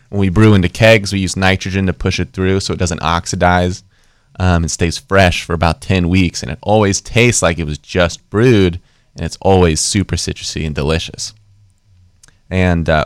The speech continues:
I would say most, most other companies that sell iced coffee are selling a cold brew, which, you know, you throw a bunch of grinds into a big vat of water, let it sit for a long time, and then it starts to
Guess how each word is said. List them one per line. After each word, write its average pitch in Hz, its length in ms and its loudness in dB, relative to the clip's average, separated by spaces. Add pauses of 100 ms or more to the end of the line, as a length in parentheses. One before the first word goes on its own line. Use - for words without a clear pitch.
(100)
I 104 100 4
would 104 120 4
say 92 120 0
most, 117 440 2 (160)
most 107 340 -2
other 90 260 0
companies 90 600 -2
that 69 180 -8
sell 85 260 0
iced 78 280 -4
coffee 82 500 -4 (380)
are 101 180 4
selling 90 320 0
a 73 40 -6
cold 85 380 -2
brew, 73 260 -6
which, 73 280 -12
you 80 60 -12
know, 69 100 -14
you 73 120 -12
throw 78 440 -4 (580)
a 80 80 -10
bunch 82 320 -4
of 78 260 -4 (120)
grinds 95 440 2
into 85 320 -4
a 76 60 -6
big 80 240 -4
vat 82 280 0
of 78 100 -2
water, 90 360 0
let 76 160 -4
it - 140 -14
sit 98 220 -2
for - 140 -6
a 87 60 2
long 85 300 -2
time, 78 420 -8
and 76 140 -8
then 67 100 -8
it 76 120 -12
starts - 340 -10
to 78 340 -6